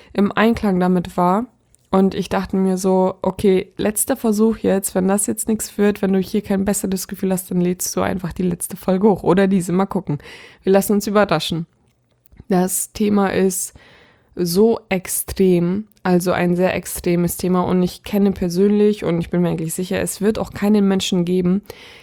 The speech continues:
den dieses Thema nichts angehen wird. Und zwar ist das das, äh, Thema Angst.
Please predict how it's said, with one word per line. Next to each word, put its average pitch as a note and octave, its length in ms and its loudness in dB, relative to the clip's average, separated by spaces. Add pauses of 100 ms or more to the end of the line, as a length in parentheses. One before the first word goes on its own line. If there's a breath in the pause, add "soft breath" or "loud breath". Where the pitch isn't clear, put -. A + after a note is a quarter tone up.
(120)
den F#3+ 140 2
dieses F3+ 300 0
Thema F#3+ 280 2
nichts G#3+ 500 2
angehen E3+ 580 -2
wird. F3+ 320 -6 (640 soft breath)
Und F3+ 100 0
zwar F#3+ 320 0
ist - 240 -4
das E3+ 300 -4
das, E3+ 540 -4
äh, F3 260 -2
Thema F#3+ 400 2
Angst. F3+ 500 0